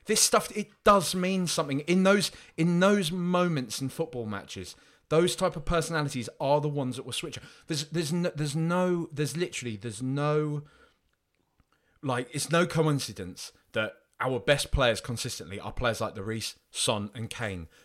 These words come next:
Those players who, yeah, we get it. Son is all, all smiles on the training ground, as, as the official account always likes to post. But really, he is one of the ones that's there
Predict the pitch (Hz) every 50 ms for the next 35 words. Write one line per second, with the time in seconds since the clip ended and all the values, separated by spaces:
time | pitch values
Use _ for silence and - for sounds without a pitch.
0 | _ _ - 127 143 147 - - - 143 139 131 113 107 - 139 131 120 - -
1 | - _ - 175 175 135 - - 147 151 160 151 - 175 151 120 - - - -
2 | - 160 156 156 139 - 147 147 147 139 - - - - 170 160 185 185 - -
3 | - 165 160 165 165 156 139 127 120 107 - 131 127 131 135 - - 147 147 139
4 | 127 120 117 107 107 107 101 95 98 92 101 101 - - - - 123 107 - -
5 | 113 113 110 110 110 92 - 113 - - 127 - - 113 107 - - 123 113 107
6 | 95 107 107 95 117 95 85 - - - - 123 117 101 - - - - - -
7 | _ _ - 139 156 180 202 202 190 143 117 107 104 - _ _ _ _ _ _
8 | _ _ - - - - 156 156 180 185 170 156 139 143 139 139 139 147 151 143
9 | 135 127 123 127 - - 104 - - 113 107 101 104 113 127 123